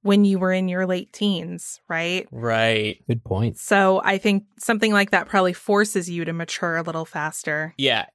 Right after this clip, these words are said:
Speaker 2: And as the reader, you don't see mom picking them up in the minivan. You don't see dad yelling at them for playing video games too late at night, for sneaking out,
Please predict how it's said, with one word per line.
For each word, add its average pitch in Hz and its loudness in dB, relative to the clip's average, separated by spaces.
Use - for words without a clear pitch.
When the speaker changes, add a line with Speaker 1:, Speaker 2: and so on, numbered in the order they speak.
Speaker 2:
And 143 0
as 139 0
the 135 -2
reader, 143 2
you 123 2
don't 123 -2
see 127 -4
mom 120 0
picking 123 -6
them 123 -4
up 120 0
in 123 -4
the 120 -4
minivan. 113 -4
You 120 -10
don't 120 -4
see 117 -2
dad 127 0
yelling 123 0
at 117 -8
them 117 -2
for 123 -6
playing 123 -4
video 120 -2
games 117 -2
too 123 -6
late 120 0
at 113 -2
night, 113 -6
for 131 -12
sneaking 135 0
out, 117 0